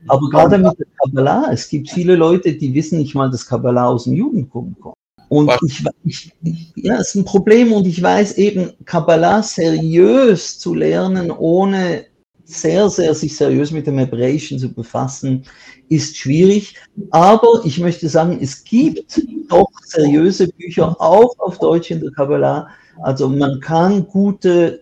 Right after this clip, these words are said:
Speaker 1: gute Literatur finden, aber bitte nicht immer, also ich würde immer wirklich zumindest von jemandem Seriösen eine Buchempfehlung bekommen. Das wäre jetzt mal eins.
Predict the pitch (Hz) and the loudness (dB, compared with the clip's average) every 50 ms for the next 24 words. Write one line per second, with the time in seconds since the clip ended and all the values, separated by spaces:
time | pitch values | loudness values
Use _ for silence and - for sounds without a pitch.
0 | _ _ _ - 185 185 - 185 160 160 156 - 156 156 147 143 - 151 143 131 | _ _ _ -4 -2 0 0 0 0 0 -2 -2 -2 -2 -4 -4 -4 -4 -4 -4
1 | 131 - 175 185 196 196 196 - 185 175 170 165 - 151 147 151 151 151 - 196 | -4 -4 -4 -4 -4 -6 -6 -6 -6 -6 -6 -4 -6 -4 -4 -4 -4 -4 -4 -4
2 | 196 - - 185 175 170 185 185 - - - _ _ - 220 208 226 220 208 208 | -4 -2 -2 -2 0 0 0 0 -2 -4 -12 _ _ 0 2 4 4 4 4 2
3 | - - - - _ _ - - - 196 147 180 190 185 202 - - 214 220 220 | -2 -10 -20 -20 _ _ -2 0 0 0 2 4 4 4 4 4 4 2 2 2
4 | 226 226 208 175 185 196 202 202 214 202 170 - - - _ - - - 180 180 | 4 2 4 4 4 4 4 2 2 -2 -4 -4 -8 -20 _ -20 -8 -4 -2 0
5 | 175 180 202 226 240 240 208 220 - - - - 180 170 165 165 165 175 175 170 | 2 4 4 4 4 2 0 -2 -4 -6 -6 -4 -2 0 0 0 2 0 0 0
6 | 165 170 165 156 143 139 143 143 139 131 139 135 131 139 151 160 170 190 190 196 | -2 -2 -2 -2 0 2 2 2 4 2 0 0 0 0 2 4 4 4 4 4
7 | 196 175 - 185 185 180 175 175 170 - - - _ - 143 143 143 147 - - | 2 0 -2 -2 -2 0 0 -2 -2 -4 -8 -10 _ -6 -4 -2 -2 -2 -4 -4
8 | 143 147 139 - 143 135 131 - - 123 120 120 120 120 120 120 120 - - 131 | -4 -4 -2 -2 -2 -2 -2 -2 -2 -2 0 0 0 0 -2 -4 -4 -6 -6 -8
9 | 123 - - 131 123 120 120 120 117 117 120 117 135 131 - 147 139 135 131 127 | -8 -2 0 2 2 4 2 2 0 0 0 -2 -2 -2 -2 0 0 2 0 0
10 | 131 - 123 123 117 117 131 123 120 123 120 117 117 - | -2 -4 -6 -4 -4 -4 -4 -2 -2 -2 -2 -2 -4 -8